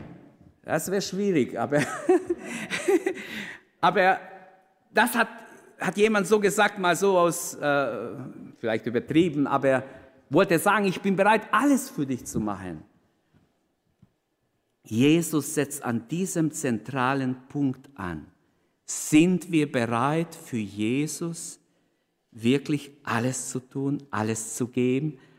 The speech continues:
Christus betont mit, mit seiner Frage an Petrus die Wichtigkeit der Liebe zu ihm.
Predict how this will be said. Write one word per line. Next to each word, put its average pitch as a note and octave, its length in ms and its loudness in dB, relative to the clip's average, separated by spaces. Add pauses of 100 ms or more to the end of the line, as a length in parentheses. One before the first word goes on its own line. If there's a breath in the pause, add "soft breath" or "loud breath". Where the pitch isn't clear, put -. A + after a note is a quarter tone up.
(280 soft breath)
Christus F3 640 0
betont E3 640 0
mit, B2+ 160 2 (360 loud breath)
mit C#3 140 2
seiner C#3+ 320 4
Frage E3+ 560 -2
an B2+ 220 2
Petrus D3 520 2 (460 loud breath)
die C#3+ 320 4
Wichtigkeit C3+ 880 -2
der B2 140 4
Liebe D3 580 0
zu B2+ 300 -4
ihm. F#2+ 480 -4